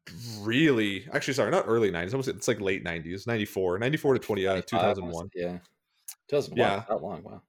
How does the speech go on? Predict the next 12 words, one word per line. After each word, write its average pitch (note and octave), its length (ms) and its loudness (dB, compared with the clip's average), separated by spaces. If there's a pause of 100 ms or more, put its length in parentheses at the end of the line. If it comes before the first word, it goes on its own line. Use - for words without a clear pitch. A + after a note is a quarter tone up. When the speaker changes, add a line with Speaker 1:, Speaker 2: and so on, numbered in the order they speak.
(880)
Speaker 1:
Um, A2+ 420 2 (240)
but A2 200 0
no, A2+ 260 6
like, G2+ 220 4
it's - 320 -2
ch-, - 160 -2
even, E3+ 400 4
even G#3+ 240 2
in G#3+ 100 6
the C#3 240 2
early C#3 420 8
seasons, G2 840 -4